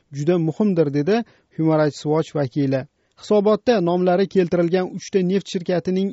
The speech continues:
ikkitasi qo'shma korxonalar ekani bildirilgan. Voqea joyida o'tkazilgan tekshiruvlar, ishchilar va uchta neft shirkatining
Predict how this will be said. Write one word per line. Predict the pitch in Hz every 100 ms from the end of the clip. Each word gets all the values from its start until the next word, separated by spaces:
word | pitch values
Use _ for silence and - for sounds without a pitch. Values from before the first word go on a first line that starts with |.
| 190
ikkitasi | - - 180 202 -
qo'shma | 185 175 - 202 180
korxonalar | 185 208 202 214 226 175
ekani | 156 160 151 147
bildirilgan. | 143 139 131 131 127 _ _ _ _ -
Voqea | 147 165 165 196 180
joyida | 175 175 175
o'tkazilgan | 175 175 160 165 170 165
tekshiruvlar, | 175 147 165 160 170 139 120 -
ishchilar | - 156 160 160
va | 165 -
uchta | - - 165
neft | 165 165 -
shirkatining | 165 165 156 170 175